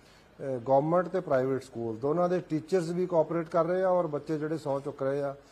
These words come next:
ਬਹੁਤ ਸਾਰੀਆਂ ਪੰਚਾਇਤਾਂ ਜਿਹੜੀਆਂ ਹੈਗੀਆਂ ਉਹ ਰੈਜ਼ੋਲੂਸ਼ਨ ਪਾਸ ਕਰ ਰਹੀਆਂ ਕਿ ਅਸੀਂ ਆਪਣੇ ਪਿੰਡ ਨੂੰ ਨਸ਼-, ਨਸ਼ਾ ਮੁਕਤ ਕਰਾਂਗੇ।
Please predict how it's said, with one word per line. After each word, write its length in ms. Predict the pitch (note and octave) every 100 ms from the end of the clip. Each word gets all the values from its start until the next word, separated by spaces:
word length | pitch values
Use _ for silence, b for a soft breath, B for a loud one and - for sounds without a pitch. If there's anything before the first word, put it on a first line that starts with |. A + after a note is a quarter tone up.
| b b -
ਬਹੁਤ 200 | F#3 A3+
ਸਾਰੀਆਂ 320 | G#3+ G3+ G3+
ਪੰਚਾਇਤਾਂ 540 | F#3 D#3+ D#3+ D3+ F3
ਜਿਹੜੀਆਂ 300 | E3+ F3 F3
ਹੈਗੀਆਂ 440 | E3 D3 C3 C#3 C#3+
ਉਹ 320 | D3 D3+ D3
ਰੈਜ਼ੋਲੂਸ਼ਨ 460 | C#3 C3 C#3 C3+ C#3
ਪਾਸ 260 | C3+ B2+
ਕਰ 140 | B2+ A2
ਰਹੀਆਂ 180 | B2
ਕਿ 120 | C3 C3+
ਅਸੀਂ 160 | D3
ਆਪਣੇ 320 | C#3+ - D#3
ਪਿੰਡ 180 | D3+ D3
ਨੂੰ 120 | C#3+
ਨਸ਼-, 240 | C#3 B2 C#3
ਨਸ਼ਾ 300 | C3+ B2 C3
ਮੁਕਤ 180 | B2+ -
ਕਰਾਂਗੇ। 380 | A#2+ A2+ A#2 D3